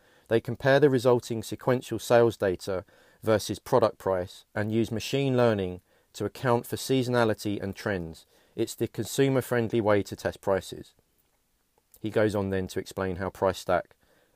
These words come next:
um, can actually be used to do this for platforms like, uh, Shopify. So he, his argument is, don't waste time on creating A B tests. Use a modern solution that really unlocks the value of your data.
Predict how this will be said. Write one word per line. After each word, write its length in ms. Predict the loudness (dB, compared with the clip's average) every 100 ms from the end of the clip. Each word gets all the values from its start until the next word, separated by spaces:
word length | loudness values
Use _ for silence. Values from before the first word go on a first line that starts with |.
| -4
um, 260 | -2 -2
can 140 | -4 -6
actually 440 | -6 -8 -10 -12 -12
be 80 | -10
used 360 | -6 -6 -8 -10
to 160 | -14 -14 -8
do 160 | -4 -2
this 180 | -4
for 120 | -6 -4
platforms 500 | -4 -4 -8 -8 -6
like, 360 | -6 -6 _ _ _ _ _ _ -12
uh, 240 | -10 -10
Shopify. 600 | -6 -8 -8 -8 -8 -8
So 280 | -2 -2 -2 -6
he, 180 | -8
his 200 | -4 4
argument 420 | 6 6 6 -2 -2
is, 220 | -4 -2
don't 280 | 0 2 4
waste 280 | 0 0
time 260 | -2 0 2
on 220 | 0 -2 -10 _ _ _
creating 300 | -4 -4 -2
A 160 | -4 -2
B 220 | 0 -2
tests. 640 | -2 -4 -4 -8 _ -20 _ _ _ _
Use 380 | -6 0 0 2
a 60 | 0
modern 320 | 2 0 -2
solution 480 | -4 -4 -4 -6 -6
that 100 | -4
really 240 | -2 -2
unlocks 420 | -2 0 -2 -2
the 100 | -6
value 300 | 0 0 0
of 80 | -4
your 140 | -6
data. 460 | -4 -6 -6 -14 -16